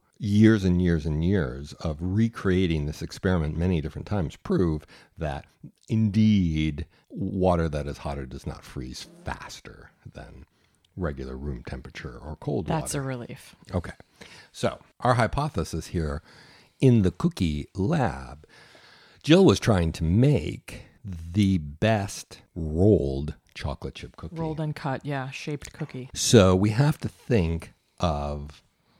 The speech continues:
Speaker 1: what our hypothesis would be. And I believe that had we started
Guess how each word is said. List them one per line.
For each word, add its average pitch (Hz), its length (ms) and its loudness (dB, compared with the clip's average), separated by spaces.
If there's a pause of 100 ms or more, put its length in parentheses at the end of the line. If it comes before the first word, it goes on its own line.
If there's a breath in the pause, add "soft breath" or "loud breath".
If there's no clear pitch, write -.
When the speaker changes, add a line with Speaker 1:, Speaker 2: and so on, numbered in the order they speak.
(140)
Speaker 1:
what 98 340 0
our 80 180 -4
hypothesis - 1300 -6 (520 soft breath)
would 76 420 -4 (120)
be. 85 580 -2 (460 soft breath)
And 78 580 -4
I 85 180 -4
believe 87 1200 -2 (180)
that 73 260 -4
had 139 400 2
we 156 160 4
started 170 720 0